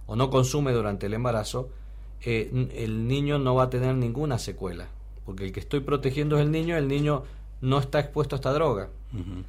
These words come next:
Speaker 1: porque acá la madre es simplemente el vehículo, porque al consumir cualquiera de estas sustancias pasa a través del pulmón, si se fuma o si lo ingiere o si lo in-, inhala,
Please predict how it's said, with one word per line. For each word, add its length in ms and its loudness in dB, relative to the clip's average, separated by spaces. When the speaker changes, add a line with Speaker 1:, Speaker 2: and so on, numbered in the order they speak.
Speaker 1:
porque 200 -2
acá 400 2
la 120 0
madre 240 2
es 100 0
simplemente 520 0
el 80 2
vehículo, 540 0
porque 400 -6
al 160 -6
consumir 440 -2
cualquiera 300 2
de 40 2
estas 180 -2
sustancias 520 0
pasa 720 4
a 120 -8
través 260 0
del 140 2
pulmón, 500 4
si 160 -4
se 140 -4
fuma 460 2
o 40 -4
si 160 -8
lo 100 -6
ingiere 560 2
o 140 -6
si 180 -10
lo 260 -6
in-, 180 -8
inhala, 600 2